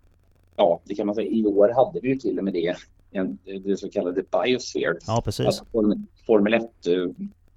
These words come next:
Speaker 1: det, det, alltså banan och omgivningarna och sådär, de var ju, eh,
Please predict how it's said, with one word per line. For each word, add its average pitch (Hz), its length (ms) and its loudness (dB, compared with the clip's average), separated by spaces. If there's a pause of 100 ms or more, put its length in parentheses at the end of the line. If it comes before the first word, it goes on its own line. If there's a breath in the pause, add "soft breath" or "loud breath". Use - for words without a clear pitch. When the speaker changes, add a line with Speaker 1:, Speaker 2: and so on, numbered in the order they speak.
(100)
Speaker 1:
det, 78 180 -10
det, 87 340 -14
alltså 104 180 -4
banan 117 760 0
och 123 60 -10
omgivningarna 104 680 -2 (200)
och - 100 -12
sådär, 98 300 -6 (840 soft breath)
de 110 260 6
var 110 200 2
ju, 101 380 2
eh, 90 120 0